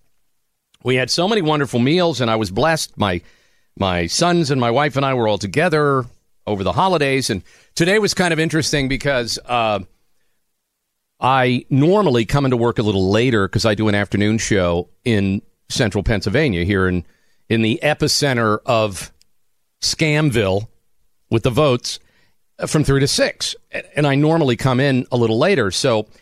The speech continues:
but today I got to see my oldest. So my wife's working today. My oldest is working today. My youngest is off. He's sixteen. So I actually, my, my oldest son and I crossed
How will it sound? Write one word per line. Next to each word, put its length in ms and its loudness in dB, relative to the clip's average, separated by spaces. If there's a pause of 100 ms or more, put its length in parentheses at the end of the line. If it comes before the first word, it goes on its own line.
but 120 0
today 260 2
I 100 2
got 160 -2
to 80 -4
see 180 -2
my 200 0
oldest. 500 2
So 100 -2
my 160 0
wife's 320 0
working 300 0
today. 260 0
My 200 2
oldest 340 0
is 120 -2
working 340 0
today. 280 0
My 160 0
youngest 400 -2
is 240 -4
off. 300 0
He's 200 -2
sixteen. 500 -6 (1120)
So 120 0
I 120 2
actually, 440 0
my, 400 0
my 420 0
oldest 340 0
son 180 0
and 100 -2
I 120 0
crossed 600 -2